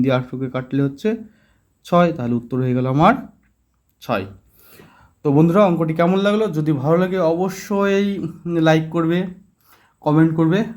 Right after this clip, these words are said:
আর আমার এই চ্যানেলটি সাবস্ক্রাইব করে রাখবে যেন আমি তোমাদের সঙ্গে এরকম অসাধারণ কিছু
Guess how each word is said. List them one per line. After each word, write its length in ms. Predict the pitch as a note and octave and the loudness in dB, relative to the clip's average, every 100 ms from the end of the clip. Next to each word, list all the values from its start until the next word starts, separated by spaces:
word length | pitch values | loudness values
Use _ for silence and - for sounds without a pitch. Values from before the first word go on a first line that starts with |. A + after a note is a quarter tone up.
| - - | -12 -4
আর 100 | A2 A#2+ | -2 -2
আমার 140 | B2+ C3+ | -2 -4
এই 40 | D3 | -2
চ্যানেলটি 300 | D#3+ E3+ F3 F#3 | -2 -2 -2 -2
সাবস্ক্রাইব 380 | F3 - F#3 F3 | -4 -4 -6 -2
করে 120 | F#3 G3 | -2 -2
রাখবে 180 | G3+ D3+ | -2 -4
যেন 100 | A#2+ A2+ | -4 -4
আমি 80 | A#2 | -4
তোমাদের 220 | B2 C3+ C3+ | -6 -8 -6
সঙ্গে 160 | E3 E3 | -4 -2
এরকম 200 | E3 E3+ E3+ | -2 -2 -4
অসাধারণ 340 | F3 F3 F3 | -4 -2 -2
কিছু 120 | E3+ | -2